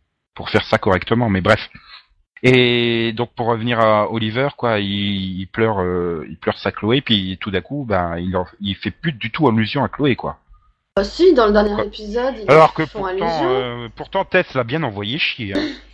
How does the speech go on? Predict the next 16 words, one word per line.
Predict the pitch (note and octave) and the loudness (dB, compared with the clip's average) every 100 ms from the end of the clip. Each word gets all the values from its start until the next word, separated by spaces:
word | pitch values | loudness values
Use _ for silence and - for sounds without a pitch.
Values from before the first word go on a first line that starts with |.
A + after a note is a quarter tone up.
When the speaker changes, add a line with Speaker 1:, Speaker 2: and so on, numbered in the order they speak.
| - | -20
Speaker 2:
<clears throat> | - - - - | -20 -20 -20 -12
Speaker 1:
Il | A2+ | -2
a | A2 | -2
tenté | - A3 B3+ A#3 | 0 -2 0 -2
de | |
se | - | 0
rapprocher | B2+ - B2+ - | -2 0 -4 -4
de | B2 _ | -6 _
Tess, | C#3 B2 | -2 0
hein, | A2+ | -4
pour | G#2+ G#2+ | -4 -8
se | - | -8
soulager, | A2 A2 A2 A2 G3+ | -6 0 0 0 0
et | F3 | -2
puis, | A2+ A#2 G#2+ | -4 -6 -4
euh, | F#2 F2 E2+ | -4 -4 -8